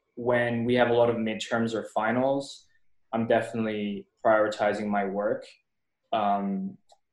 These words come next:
but then when we're coming, when we're getting closer to our championship meet,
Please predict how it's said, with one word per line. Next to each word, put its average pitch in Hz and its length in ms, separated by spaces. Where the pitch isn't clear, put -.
but 113 180
then 107 600
when 113 280
we're 113 120
coming, 107 480
when 110 260
we're 110 80
getting 110 260
closer 113 360
to 113 140
our 101 80
championship 120 680
meet, 135 320